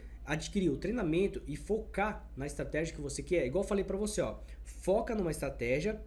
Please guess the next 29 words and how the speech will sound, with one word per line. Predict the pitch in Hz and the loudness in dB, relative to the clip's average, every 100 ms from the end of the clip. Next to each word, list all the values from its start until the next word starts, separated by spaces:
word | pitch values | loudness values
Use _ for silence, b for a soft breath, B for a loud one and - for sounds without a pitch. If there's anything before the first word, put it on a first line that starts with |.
| - | -4
na | 127 | -2
metodologia | 151 175 156 147 135 131 156 | 0 2 2 2 2 0 -2
Fórmula | - 143 | -2 -2
Negócio | 139 135 135 127 | -2 -2 -2 -4
Online, | 123 131 | -2 0
no | 120 | -2
caso, | - 117 151 208 208 B B B B | -4 -2 0 -2 -4 B B B B
se | - 143 | -8 -6
você | 143 147 | -2 -2
for | 139 151 | 0 2
adquirir | 139 131 139 123 | 2 0 -2 2
ele. | 139 202 247 B B B - | 4 2 -2 B B B 0
Daí, | 151 | 2
no | 202 | 2
caso, | 180 131 135 | 0 0 -2
você | - 170 | 0 0
foca | 170 175 233 | 2 0 2
uma | 202 | -2
estratégia, | - 165 - 139 165 208 | 0 -2 0 0 0 -2
por | - 170 | 4 4
exemplo, | 156 139 | 4 2
meu | 143 | 0
caso | 143 139 | -2 -4
foi | - 156 | 2 2
YouTube, | 165 196 180 | 4 2 2
se | 131 | -2
você | 120 - | -4 -4
queira | - 160 160 | -2 2 2
Instagram, | 147 - 165 127 139 220 | 2 0 0 0 2 2